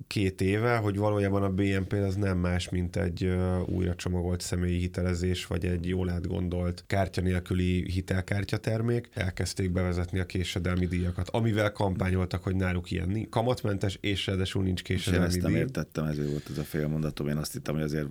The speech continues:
Speaker 2: valami visszatartó előnek kell lenni egy ellens-, fékek
Speaker 1: Figyelj,
Speaker 2: és
Speaker 1: ezek,
Speaker 2: ellensúlyok, de
Speaker 1: ö,
Speaker 2: semmi.
Speaker 1: igen, hát van azért, egyrészt jó néhány szolgáltatónál
Speaker 2: Még kimaradsz
Speaker 1: voltak.
Speaker 2: a dobásból, meg az, hogy akkor majd
Speaker 1: Nem
Speaker 2: neked
Speaker 1: mehetsz
Speaker 2: nem
Speaker 1: oda
Speaker 2: adok.
Speaker 1: újra, nem mehetsz oda a kedvenc kereskedési platformodra.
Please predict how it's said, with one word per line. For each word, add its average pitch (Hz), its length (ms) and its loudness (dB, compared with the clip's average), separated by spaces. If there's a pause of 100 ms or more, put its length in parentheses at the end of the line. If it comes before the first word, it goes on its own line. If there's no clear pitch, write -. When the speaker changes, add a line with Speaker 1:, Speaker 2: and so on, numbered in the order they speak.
Speaker 2:
valami 80 360 -2
visszatartó 82 720 -4
előnek 78 580 -2
kell 87 320 0
lenni 65 260 -6
egy - 140 -10
ellens-, 65 440 -4
fékek 82 240 -2
Speaker 1:
Figyelj, 120 220 4
Speaker 2:
és 107 60 4
Speaker 1:
ezek, 104 200 4
Speaker 2:
ellensúlyok, 92 460 2
de 69 80 -4
Speaker 1:
ö, 76 40 0
Speaker 2:
semmi. 104 280 4
Speaker 1:
igen, 113 320 4 (140)
hát 131 580 0
van 120 160 2
azért, 107 460 0
egyrészt 104 480 0 (120)
jó 110 180 2
néhány 110 260 2
szolgáltatónál 101 840 2
Speaker 2:
Még 98 80 4
kimaradsz 98 380 6
Speaker 1:
voltak. 98 180 6
Speaker 2:
a 85 40 6
dobásból, 87 480 2
meg 87 180 0
az, 87 180 0
hogy 92 120 0
akkor 87 300 0
majd 85 160 -2
Speaker 1:
Nem - 80 0
Speaker 2:
neked 120 140 2
Speaker 1:
mehetsz 85 260 2
Speaker 2:
nem 87 100 2
Speaker 1:
oda 85 100 6
Speaker 2:
adok. 90 120 4
Speaker 1:
újra, 113 360 2
nem 110 220 2
mehetsz 113 300 2
oda 104 140 2
a 107 80 2
kedvenc 98 500 0
kereskedési 92 640 0
platformodra. 92 880 -2